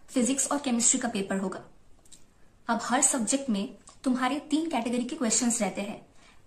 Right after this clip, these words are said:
Category one में तुम्हारे वन mark questions रहते हैं, उसमें अगर तुम गलत कर दो तो तुम्हारा one by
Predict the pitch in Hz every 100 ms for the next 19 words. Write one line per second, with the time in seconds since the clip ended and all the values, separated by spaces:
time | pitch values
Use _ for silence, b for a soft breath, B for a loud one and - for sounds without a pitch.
0 | - 226 226 262 285 320 - - - 226
1 | 240 302 240 202 269 B - - 240 262
2 | 277 262 220 262 269 277 233 233 240 -
3 | 190 202 196 - - B B B 277 -
4 | 240 240 240 277 277 302 226 220 - 240
5 | 190 196 - B B 262 262 247 247 240
6 | 277 226 226 262